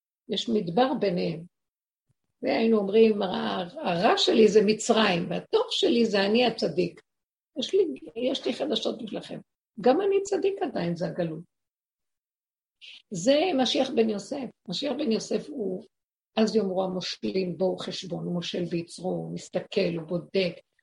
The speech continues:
הוא רואה את מציאותו, הוא רואה איפה הוא פה, איפה הוא שם, אבל הוא עני, והוא מושל, ויש לו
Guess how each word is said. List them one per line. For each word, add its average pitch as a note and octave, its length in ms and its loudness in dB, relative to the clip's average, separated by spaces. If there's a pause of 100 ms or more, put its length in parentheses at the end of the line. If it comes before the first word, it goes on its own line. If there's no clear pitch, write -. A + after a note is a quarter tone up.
(120)
הוא F3 120 2
רואה F3+ 200 6
את G3 120 0
מציאותו, G3 560 -2
הוא F#3 220 2
רואה E3+ 140 2
איפה F3+ 260 2
הוא F3+ 140 0
פה, G3 180 2
איפה F3 220 -4
הוא G3 100 -2
שם, G#3+ 340 0 (320)
אבל A3 200 6
הוא B3 160 6
עני, F#4+ 400 8 (440)
והוא G3+ 180 2
מושל, E4+ 600 4 (580)
ויש G#3 420 4
לו D#4+ 360 4